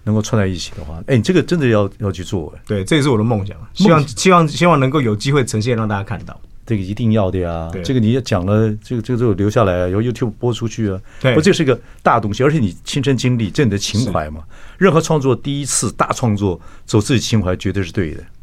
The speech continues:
Speaker 2: 对，就是你要先
Speaker 1: 绝对是好的。
Speaker 2: 自己呢，先说服自己啦，
Speaker 1: 对。
Speaker 2: 然后再，再让你把呈现的东西让大家理解，哦，
Speaker 1: 对。
Speaker 2: 你在讲的东西是什么。
Speaker 1: 那音乐方面呢？你音乐现在还，还是没事在，在，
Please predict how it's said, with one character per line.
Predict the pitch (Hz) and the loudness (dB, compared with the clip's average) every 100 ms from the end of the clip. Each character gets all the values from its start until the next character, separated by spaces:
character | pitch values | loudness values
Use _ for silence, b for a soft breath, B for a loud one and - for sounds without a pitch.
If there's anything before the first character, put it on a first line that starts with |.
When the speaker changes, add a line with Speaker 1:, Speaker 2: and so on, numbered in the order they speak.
| - | -12
Speaker 2:
对， | - 98 | -6 -2
就 | 190 | 0
是 | 165 | 4
你 | 143 | 4
要 | 190 | 4
先 | 196 | 2
Speaker 1:
绝 | 185 | 0
对 | |
是 | |
好 | - | -2
的。 | - | -2
Speaker 2:
自 | 180 | 0
己 | 117 | 2
呢， | 120 156 143 | 0 0 -6
先 | - 185 | 2 4
说 | 185 151 | 4 2
服 | 110 | 0
自 | 107 107 | -4 -8
己 | - | -10
啦， | - - | -16 -4
Speaker 1:
对。 | 113 | -2
Speaker 2:
然 | 104 139 | 2 0
后 | |
再， | 156 151 156 - | 2 0 -2 -2
再 | 175 | 0
让 | 139 131 | 0 0
你 | |
把 | - 107 | -2 -2
呈 | 98 117 | -2 -2
现 | 139 | 0
的 | |
东 | 117 117 | 0 -2
西 | 113 117 b b b | -2 -6 b b b
让 | 160 | 2
大 | 151 143 | 4 4
家 | 139 | 2
理 | 107 110 123 | 0 -2 -4
解， | 110 - | -6 -8
哦， | 127 120 | 0 2
Speaker 1:
对。 | 110 | 2
Speaker 2:
你 | |
在 | 143 | 0
讲 | 127 85 | 0 -4
的 | |
东 | 98 104 | -4 -6
西 | |
是 | 95 95 | -6 -10
什 | - | -12
么。 | - | -2
Speaker 1:
那 | 190 196 | 2 6
音 | 220 | 6
乐 | 196 | 6
方 | 170 165 | 6 6
面 | 143 | 6
呢？ | 120 | 4
你 | 113 | 2
音 | 123 | 0
乐 | 156 | 0
现 | 139 | 0
在 | 107 | 0
还， | 110 110 - - - | -2 -4 -12 -16 -8
还 | 104 | -4
是 | 117 | 0
没 | 107 | 0
事 | 110 | 0
在， | 101 | -2
在， | 98 | -2